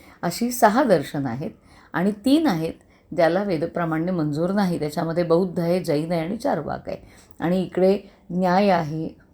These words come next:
सांख्य आहे, वेदांत आहे, मीमांसा आहे,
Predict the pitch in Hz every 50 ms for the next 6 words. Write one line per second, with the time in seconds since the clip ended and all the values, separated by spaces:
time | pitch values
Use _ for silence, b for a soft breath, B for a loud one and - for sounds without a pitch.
0 | _ _ - - - 160 147 165 170 170 - - 165 156 147 143 156 151 156 156
1 | B B B B B - - 151 160 160 156 170 175 180 185 170 - 165 156 147
2 | 147 147 151 151 160 160 156 156 156 156 160 190 208 202 - - 156 156 147 151
3 | 156 151